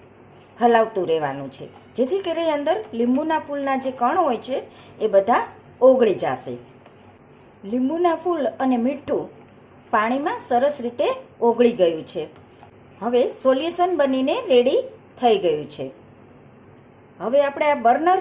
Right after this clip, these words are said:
છે ને, એને આવી રીતે તમારે ઊંધું રાખી દેવાનું છે, એટલે કે બર્નર પાણીમાં બરોબર ડૂબેલું હોવું જોઈએ. આ વાતનું તમારે ખાસ ધ્યાન રાખવાનું છે અને બર્નરને તમારે આવી રીતે હલાવતું જવાનું છે, જેથી કરી અંદર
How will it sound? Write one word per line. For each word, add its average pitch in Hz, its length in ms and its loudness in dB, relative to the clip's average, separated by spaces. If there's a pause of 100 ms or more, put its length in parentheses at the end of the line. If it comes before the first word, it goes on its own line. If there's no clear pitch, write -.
છે 370 180 -4
ને, 190 60 -8 (220)
એને 262 200 -2
આવી 262 220 -2
રીતે 254 180 -8 (120)
તમારે 247 320 2 (280)
ઊંધું 240 340 0 (340)
રાખી 180 320 -2
દેવાનું 147 440 -4
છે, 151 80 -10 (500)
એટલે - 260 -2
કે 370 60 -2 (100)
બર્નર 311 340 4 (200)
પાણીમાં 294 520 0
બરોબર 285 340 4 (100)
ડૂબેલું 262 520 2 (120)
હોવું 185 300 2
જોઈએ. 143 260 -6 (440)
આ 294 140 2
વાતનું 233 400 -2
તમારે 190 320 0 (220)
ખાસ 220 220 -2 (160)
ધ્યાન 196 260 -2
રાખવાનું 147 440 -8
છે 147 80 -12 (300)
અને 202 220 -6
બર્નરને 285 460 0 (180)
તમારે 226 360 0
આવી 247 420 -2
રીતે 247 200 -2 (420)
હલાવતું 185 500 0
જવાનું 143 420 -6
છે, 147 100 -10 (480)
જેથી 254 300 0
કરી 349 260 2
અંદર 311 200 2